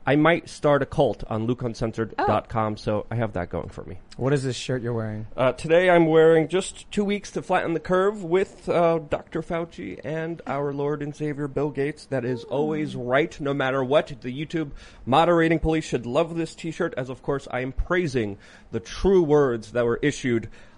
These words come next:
Speaker 1: last year, plus some months that still do
Speaker 3: My,
Speaker 1: continue
Speaker 3: my,
Speaker 1: to
Speaker 3: my favorite
Speaker 1: be
Speaker 3: thing about
Speaker 1: implemented.
Speaker 3: Bill Gates is that he's not a doctor.
Speaker 2: <laughs>
Speaker 3: He's, I think he's a farmer,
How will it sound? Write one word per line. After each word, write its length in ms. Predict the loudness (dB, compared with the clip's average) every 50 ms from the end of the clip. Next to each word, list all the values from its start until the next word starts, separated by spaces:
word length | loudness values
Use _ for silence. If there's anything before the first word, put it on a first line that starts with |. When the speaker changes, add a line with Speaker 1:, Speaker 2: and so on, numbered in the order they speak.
| -14
Speaker 1:
last 520 | -4 0 2 4 4 2 2 -2 -8 -6 -4
year, 300 | -2 0 2 0 0 0
plus 320 | 0 0 2 2 0 -2 -4
some 200 | -4 -4 -2 0
months 320 | 0 -2 -2 -4 -6 -8
that 280 | -8 -8 -8 -8 -12 -18 -20 -20 -20 -20
still 400 | -20 -8 -4 -2 -2 -2 -2 -4 -10 -18 -18 -10
do 80 | -8 -8 -6 -6 0
Speaker 3:
My, 180 | 2 2 4
Speaker 1:
continue 100 | 4 4
Speaker 3:
my, 160 | 2 2 2 2
Speaker 1:
to 180 | 0 -2 -2 2
Speaker 3:
my 140 | 4 4 6
favorite 180 | 8 8 8 8
Speaker 1:
be 40 | 6
Speaker 3:
thing 100 | 4 4
about 160 | 6 6 6
Speaker 1:
implemented. 60 | 6
Speaker 3:
Bill 260 | 4 4 4 4 2 0
Gates 120 | 0 -2
is 60 | -2 -2
that 80 | -2
he's 120 | -2 -2 -4
not 160 | -4 -4 -4
a 40 | -4
doctor. 500 | -4 -4 -4 -4 -2 -2 -2 -2 -4 -8 -12 -12 -12
Speaker 2:
<laughs> 180 | -10 -10 -6
Speaker 3:
He's, 180 | -4 -2 -2 -2
I 120 | -2 -2
think 180 | 0 0 2 2
he's 80 | 2 2
a 60 | 0
farmer, 500 | 2 2 4 4 4 2 -2 -6 -12